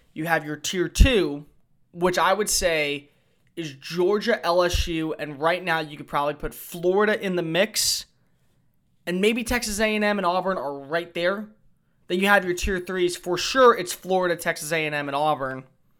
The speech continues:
Maybe you start considering Missouri the way that they've looked as that tier three team.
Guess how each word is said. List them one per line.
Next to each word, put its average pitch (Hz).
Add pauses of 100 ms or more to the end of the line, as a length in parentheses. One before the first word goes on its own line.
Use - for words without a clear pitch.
(400)
Maybe 165
you 190
start 180
considering 165
Missouri 156
the 147
way 135
that 139
they've 147
looked 156 (360)
as 151
that 151
tier 160
three 160
team. 160